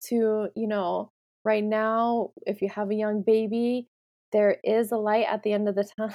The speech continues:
Like, there is, this soon will pass, they say, right? This soon will pass.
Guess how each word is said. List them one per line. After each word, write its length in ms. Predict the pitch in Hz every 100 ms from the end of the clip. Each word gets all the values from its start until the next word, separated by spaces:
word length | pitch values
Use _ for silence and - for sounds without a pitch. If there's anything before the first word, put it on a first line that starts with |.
| -
Like, 300 | 262 196 - -
there 260 | 220 233 -
is, 320 | 220 226 226
this 340 | - 196 277 -
soon 440 | 269 277 285 233
will 200 | 220 226
pass, 480 | 233 214 202 247 -
they 160 | 247 247
say, 380 | - 269 285 277
right? 340 | 240 254 285 _ _
This 220 | - 233 -
soon 180 | 233
will 180 | 240 190 -
pass. 460 | - - - -